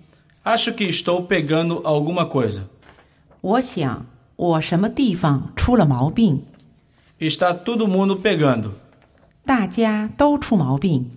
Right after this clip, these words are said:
Speaker 1: Acho que estou pegando um resfriado.
Speaker 2: 我想，我感冒了。
Speaker 1: Estou tentando não pegar um resfriado.
Speaker 2: 我在尽量避免感冒。
Speaker 1: Você está bem?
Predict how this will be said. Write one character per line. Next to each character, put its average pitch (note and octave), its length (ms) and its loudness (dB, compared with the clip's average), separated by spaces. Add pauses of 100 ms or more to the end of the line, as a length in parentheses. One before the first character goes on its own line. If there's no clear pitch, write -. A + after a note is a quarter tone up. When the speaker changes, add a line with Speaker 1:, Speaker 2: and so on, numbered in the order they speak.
(600)
Speaker 1:
Acho G#3+ 260 0
que G#3+ 120 -6
estou F3+ 340 -2
pegando D#3+ 540 0
um F3 160 0
resfriado. C#3+ 800 -2 (480)
Speaker 2:
我 G#3 200 6
想， C#3 460 -2 (200)
我 E3+ 160 2
感 C3+ 240 -6
冒 E3 280 2
了。 C3 240 -2 (760)
Speaker 1:
Estou G3+ 400 0
tentando E3 520 0
não G3 260 0
pegar D#3+ 640 2
um F3 120 -2
resfriado. D3 680 -2 (560)
Speaker 2:
我 F#3+ 200 4
在 G3+ 180 4
尽 A3 360 2
量 G3 280 2
避 A#3+ 240 0
免 D3+ 240 4
感 C3+ 220 -6
冒。 C#3 460 -2 (480)
Speaker 1:
Você D3+ 400 0
está C3 300 -2
bem? F#3+ 420 0